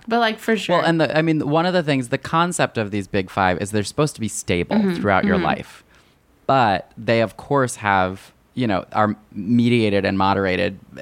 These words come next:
Speaker 2: by all sorts of things within you. There, there are circumstances that can, of course, you know, lead to, like, can help an introvert be,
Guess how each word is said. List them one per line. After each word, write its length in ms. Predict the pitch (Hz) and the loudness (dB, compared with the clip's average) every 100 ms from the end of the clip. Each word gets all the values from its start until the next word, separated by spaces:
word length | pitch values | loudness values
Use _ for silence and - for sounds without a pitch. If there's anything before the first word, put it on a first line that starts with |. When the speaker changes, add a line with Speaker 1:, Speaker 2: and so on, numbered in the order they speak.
| 80 107 | -8 0
Speaker 2:
by 160 | 107 | 2
all 180 | 85 117 | 4 2
sorts 280 | - 117 - | 2 -2 -2
of 80 | - | -4
things 380 | - - 127 - - - - | -6 -6 -8 -12 -20 -20 -4
within 340 | 110 101 101 87 | -2 0 2 2
you. 160 | 82 | 0
There, 320 | 80 107 98 | 4 4 4
there 180 | 101 110 | 4 4
are 40 | 107 | 4
circumstances 720 | - 113 110 - 98 - 92 | 2 0 0 0 -2 -2 0
that 160 | 98 - | 0 0
can, 100 | 98 | -2
of 120 | 87 | 0
course, 360 | - 95 92 - _ _ | 0 0 -2 -6 _ _
you 140 | 117 107 | 0 2
know, 140 | 85 - | 2 0
lead 460 | 101 107 110 101 | -2 2 2 0
to, 460 | - 110 98 95 - _ | -2 0 2 2 -2 _
like, 320 | 107 101 - | -2 -2 -4
can 140 | - 113 | -4 -2
help 300 | 101 117 - | 0 0 0
an 160 | 110 104 | -2 0
introvert 420 | 98 107 98 90 | 0 -2 -2 -2
be, 280 | 104 95 | -2 -2